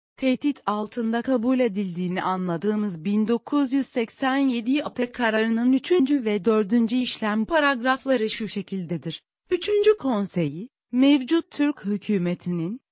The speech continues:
bin dokuz yüz on beş ile bin dokuz yüz on yedi arasında yıllarında Ermenilere karşı işlenen soykırımı kabul etmesi kararını sağlamaya ve Türkiye ile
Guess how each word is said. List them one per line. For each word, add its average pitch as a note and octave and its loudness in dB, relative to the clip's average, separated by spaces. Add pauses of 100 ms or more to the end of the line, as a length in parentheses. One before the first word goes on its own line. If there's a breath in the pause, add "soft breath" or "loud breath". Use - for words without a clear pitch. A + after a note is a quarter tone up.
(140)
bin D4 4
dokuz D4 -2
yüz C#4 0
on C4 4
beş G3+ -2
ile F#3+ -4
bin G#3 0
dokuz A#3 -2
yüz A#3 0
on A#3+ 0
yedi A#3 0
arasında G3+ -2
yıllarında G#3 -2
Ermenilere G3 0
karşı F#3 -4
işlenen A3 -4
soykırımı G3+ -6
kabul G#3 -2
etmesi G#3+ -4
kararını G3+ -2
sağlamaya B3 2
ve A3+ 0
Türkiye B3+ -2
ile G#3+ -2